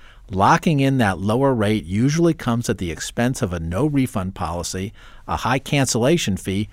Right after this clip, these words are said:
or other restrictive conditions. If you decide to pay later, say when you pick up your rental car, you might be charged more, but at least you'll have the option to cancel before you've paid anything.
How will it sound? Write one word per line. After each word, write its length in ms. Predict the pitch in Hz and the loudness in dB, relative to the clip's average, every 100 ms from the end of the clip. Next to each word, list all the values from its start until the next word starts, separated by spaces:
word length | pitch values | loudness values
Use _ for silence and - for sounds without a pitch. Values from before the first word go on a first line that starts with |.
| - - | -14 -8
or 220 | 92 - - | -6 -4 -2
other 280 | 123 151 | 2 2
restrictive 680 | 135 98 - - 120 - 110 | 2 -2 -4 -4 -4 -2 -4
conditions. 680 | 110 92 92 - 76 - - - - - - - | -4 -2 -4 -6 -12 -16 -18 -20 -20 -20 -20 -10
If 140 | - - | -6 0
you 80 | 104 | 0
decide 380 | 95 131 127 | 2 2 2
to 40 | 113 | 0
pay 220 | - 92 | -2 -2
later, 560 | 85 123 190 98 113 123 | 2 4 4 4 -2 -4
say 260 | - 104 | -2 0
when 200 | 107 104 | 2 0
you 100 | 87 | -2
pick 200 | - 143 | -4 0
up 140 | 120 98 | 0 0
your 100 | 87 | 0
rental 260 | 139 202 | 2 2
car, 360 | - 90 87 101 - - - - | 2 -2 -2 -4 -10 -20 -20 -4
you 140 | 110 | 0
might 320 | 98 110 151 | 2 4 4
be 140 | - 113 | 2 -2
charged 500 | - 117 101 85 - | 0 0 0 -4 -2
more, 560 | 120 214 131 80 87 - - - - | 4 6 6 2 -4 -10 -20 -20 -4
but 100 | 101 | -2
at 200 | 87 104 | -2 -4
least 440 | 110 147 165 - | 0 2 0 0
you'll 120 | 165 | 0
have 260 | 131 117 113 | 4 2 2
the 160 | 107 - | -2 0
option 360 | 101 117 - 107 | 0 0 -2 -4
to 100 | 80 | -4
cancel 600 | - - 202 190 104 104 - - - | -6 2 4 4 0 -2 -6 -20 -8
before 280 | 113 127 | -2 0
you've 160 | 139 143 | 0 2
paid 220 | 175 196 | 4 4
anything. 400 | 98 78 - - | 2 -2 -10 -16